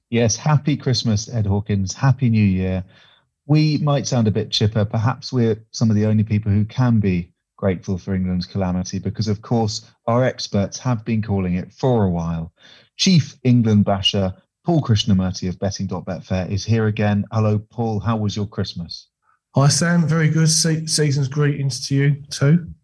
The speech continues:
Speaker 1: Good Christmas, I hope. And Sporting Life dot com's Richard Mann, who started the series singing Jerusalem, but now cannot get Waltzing Matilda out of his head. Hello,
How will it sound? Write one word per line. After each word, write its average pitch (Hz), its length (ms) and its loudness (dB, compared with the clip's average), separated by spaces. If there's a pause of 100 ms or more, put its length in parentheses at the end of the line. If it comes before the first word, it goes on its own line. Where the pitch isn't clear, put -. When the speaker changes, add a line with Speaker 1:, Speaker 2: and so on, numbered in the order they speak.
(180)
Speaker 1:
Good 120 160 -2
Christmas, 117 400 -2
I 110 60 0
hope. 110 260 2
And 117 300 0
Sporting 143 500 -2
Life 113 220 2
dot 104 180 -4
com's 101 320 -4
Richard 120 460 -2
Mann, 98 360 2 (300)
who 107 120 4
started 123 500 0
the 113 80 -2
series 104 440 0
singing 127 480 2
Jerusalem, 101 720 -2 (340)
but 90 120 -4
now 101 240 2
cannot 110 480 -2
get 95 280 -6 (100)
Waltzing 104 500 -4
Matilda 90 500 -6
out 90 220 -8
of 90 80 -12
his 90 160 -10
head. 87 240 -4 (340)
Hello, 95 400 2